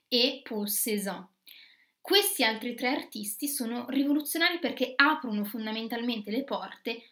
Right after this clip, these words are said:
alle avanguardie storiche, alle prime avanguardie storiche, quindi al Novecento. Vincent van Gogh sarà l'artista che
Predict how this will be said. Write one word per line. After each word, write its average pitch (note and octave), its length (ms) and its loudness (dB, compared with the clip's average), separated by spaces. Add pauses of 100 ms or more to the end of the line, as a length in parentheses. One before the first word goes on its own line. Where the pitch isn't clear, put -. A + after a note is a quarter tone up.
(200)
alle G#3+ 180 -2
avanguardie G#3+ 520 -6
storiche, F3+ 600 -6 (240)
alle A#3+ 240 2
prime C4 260 2
avanguardie G#3 500 -4
storiche, G3+ 540 -4
quindi B3+ 380 0
al F#3 120 -4
Novecento. F#3+ 800 -2 (480)
Vincent G#3+ 520 0
van B3+ 220 6
Gogh C#4 280 6
sarà F#3+ 300 -2
l'artista A#3+ 760 -2
che G#3+ 360 -2